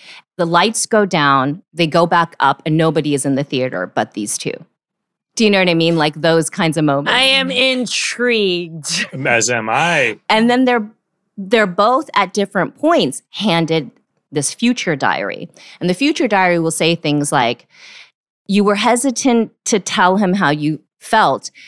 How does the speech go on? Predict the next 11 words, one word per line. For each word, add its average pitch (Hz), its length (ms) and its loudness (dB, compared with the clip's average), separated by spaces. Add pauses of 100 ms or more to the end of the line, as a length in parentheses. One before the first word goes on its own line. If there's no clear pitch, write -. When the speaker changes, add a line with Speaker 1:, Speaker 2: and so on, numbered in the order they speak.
(300)
Speaker 1:
but 165 240 2
on 170 160 2
your 156 160 0
third 185 400 0
date, 139 420 0 (320)
in 185 140 2
the 170 80 2
middle 175 500 2
of 156 460 2 (120)
a 175 60 -6
field 180 460 0